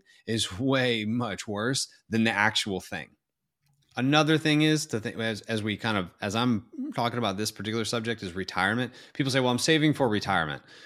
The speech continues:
Well, you know what? If retirement's in five years, you're probably very excited to be saving for retirement, right? Because you can kind of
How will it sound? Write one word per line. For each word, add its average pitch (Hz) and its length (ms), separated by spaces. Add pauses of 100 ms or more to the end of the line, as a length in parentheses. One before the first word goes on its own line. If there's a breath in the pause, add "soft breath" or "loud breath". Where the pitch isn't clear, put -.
(280 loud breath)
Well, 143 280
you 147 100
know 151 80
what? 147 240
If 110 100
retirement's 151 480
in 104 80
five 101 300
years, 98 200
you're 95 80
probably 90 280
very 87 400
excited 80 340
to 71 60
be 73 60
saving 73 320
for 64 120
retirement, 65 460
right? 92 160
Because 113 220
you 147 40
can 139 180
kind 185 240
of 95 160